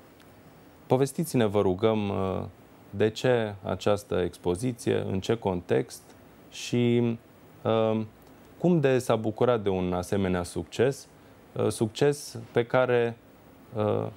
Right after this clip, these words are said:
l-am văzut cu ochii mei. Nu este vorba despre ceea ce am auzit sau ce am citit despre expoziție, ci am fost acolo, am avut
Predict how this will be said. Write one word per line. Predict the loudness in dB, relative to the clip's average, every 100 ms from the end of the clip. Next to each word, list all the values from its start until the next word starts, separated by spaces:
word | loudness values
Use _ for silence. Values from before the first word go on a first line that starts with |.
| -10 2
l-am | 2 4
văzut | 0 -2 2
cu | 2
ochii | 2 0
mei. | 0 0
Nu | -2 0
este | 0 0 -2
vorba | 0 2 2
despre | 2 0 -2 -4 0 2 2 -2 -10 -20 -20 -4
ceea | 2 2
ce | 2
am | 2
auzit | 4 2 2 0 0 -2
sau | -2 0
ce | 0
am | -2
citit | -2 -4 -2 -2
despre | 0 -2 -2 -2 -4
expoziție, | -4 -4 -4 -2 -2
ci | -2 -2
am | -2 0
fost | 0 2
acolo, | 0 0 0 2 2 -2
am | -2
avut | -2 0 -2